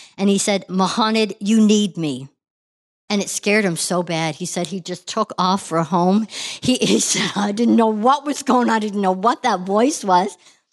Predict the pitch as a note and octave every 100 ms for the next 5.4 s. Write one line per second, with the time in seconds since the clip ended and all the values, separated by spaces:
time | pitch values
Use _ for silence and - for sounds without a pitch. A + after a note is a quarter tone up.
0 | _ - - B3 B3 A#3 C#4+ F4 C#4+ C#4+
1 | A3 G#3 G#3 F#3 A3 C4 D4+ A3+ F3 G3+
2 | F#3+ - G#3+ G#3 - F3 F#3+ - F3 F3+
3 | E3 F#3 G3 F#3 F3 E3+ E3+ F#3+ F#3+ G3
4 | G3 _ _ - F3 D#3 - - F#3 F#3+
5 | G3 G3+ G#3